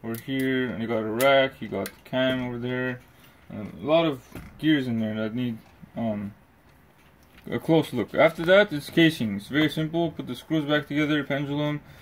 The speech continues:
the hands, the, uh, according to the, the proper position, and the, the chimes working properly, and then adjusting the hammers. Um, so adjusting the hammers to the rods. When, if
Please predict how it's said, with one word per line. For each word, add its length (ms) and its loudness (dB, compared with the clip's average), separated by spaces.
the 100 -2
hands, 560 2
the, 720 -2
uh, 40 -4
according 360 0
to 100 -6
the, 400 0
the 80 -10
proper 580 0
position, 360 -10
and 640 -6
the, 60 -6
the 60 -14
chimes 420 -2
working 340 -6
properly, 500 -4
and 100 -2
then 140 0
adjusting 440 -2
the 100 -2
hammers. 380 0
Um, 460 -2
so 100 -4
adjusting 340 -4
the 60 -2
hammers 360 -2
to 140 -8
the 120 -2
rods. 480 0
When, 120 -4
if 80 0